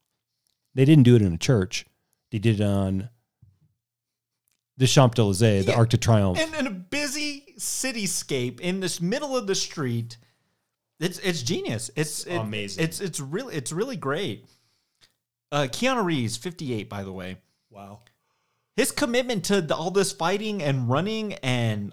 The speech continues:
Speaker 2: all the stuff that they're asking him to do in this and the, the time commitment, 'cause, you know, I know we talked about this. He might get knocked for not being the best actor, right?
Speaker 1: Mm-hmm.
Speaker 2: No one can talk down on his worth ethic, right?
Speaker 1: Mm-mm.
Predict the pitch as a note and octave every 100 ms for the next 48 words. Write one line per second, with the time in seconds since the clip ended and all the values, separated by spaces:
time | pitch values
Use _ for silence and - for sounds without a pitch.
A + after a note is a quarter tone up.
0 | _ C#3+ G3 A3+ - A3 E3 D#3+ D#3 D3+
1 | D3+ F3+ D#3+ D#3+ C3 B2 C3+ A2+ A2 G#2+
2 | C3+ A#2+ B2 A#2+ C3+ A#2+ F#3 B3 C4 F3
3 | B2 G2+ A#2 A#2 A#3+ B3+ C#4 C4 C#4 B3+
4 | A3+ G#3 G#3+ G3 E3 C3 D#3+ D#3+ A3 A#3
5 | A3+ A#3+ B3 F3+ E3+ E3+ - C3 A#2+ B2
6 | A#2 E3+ F#3+ A#3+ A#3 C4+ B3 - - -
7 | D#3 C3+ - D#3 C3 C#3 B2+ A#2+ C3 D3
8 | - F#2+ E2+ G2 _ _ _ _ _ _
9 | _ _ _ _ _ - D#3+ D3+ E3 D3+
10 | C3 D#3 B2+ G2 F#2 _ _ _ - C3+
11 | A#2+ C3+ A#2 G#2+ G#2+ A2+ G#2+ G#2+ - F#2+
12 | - G2+ - A2 G#2+ B2 B2 A2+